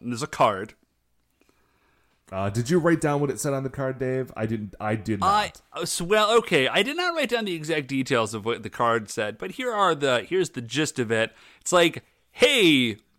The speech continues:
Speaker 1: <laughs> like, first, like, coffee milk is, like, great for a refreshing beverage and after a victory. Also, like,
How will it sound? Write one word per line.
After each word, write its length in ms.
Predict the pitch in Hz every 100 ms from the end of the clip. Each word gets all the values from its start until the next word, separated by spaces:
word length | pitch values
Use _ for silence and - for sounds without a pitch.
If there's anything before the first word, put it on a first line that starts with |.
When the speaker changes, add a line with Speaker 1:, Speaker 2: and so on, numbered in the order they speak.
| -
Speaker 1:
<laughs> 760 | 123 - - - - 208 208
like, 380 | 196 202 175 - - - - - - 165 190
first, 320 | 175 233 208 185
like, 280 | 170 139
coffee 340 | - 143 135 127
milk 300 | 110 107 -
is, 240 | 113 104
like, 200 | 123 113 _
great 340 | 120 123 117 - - _
for 240 | - - 117
a 200 | 117 110
refreshing 600 | 110 110 - 113 117 107
beverage 440 | 113 101 107 98
and 120 | 107
after 260 | 110 104 110
a 40 |
victory. 520 | 101 131 - 117 110 - - - - -
Also, 480 | 233 269 - 185
like, 360 | 175 170 156 -